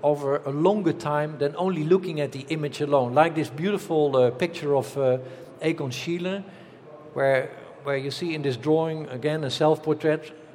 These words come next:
uh, what is in a way not finished, where the elements of the hands say more of the inner psychology of the person,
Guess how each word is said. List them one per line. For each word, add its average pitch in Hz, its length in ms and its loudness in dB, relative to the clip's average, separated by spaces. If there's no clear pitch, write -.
uh, 131 100 -10
what 147 160 0
is 143 100 -4
in 165 140 -8
a 156 40 -2
way 190 180 6
not 151 180 0
finished, 180 500 -4
where 143 140 0
the - 200 -2
elements 190 440 2
of 143 120 -2
the 139 80 -2
hands 156 640 -2
say 147 320 2
more 180 360 0
of 139 160 -2
the 131 180 -10
inner 180 280 2
psychology 156 760 2
of 127 120 2
the 135 80 0
person, 160 640 -2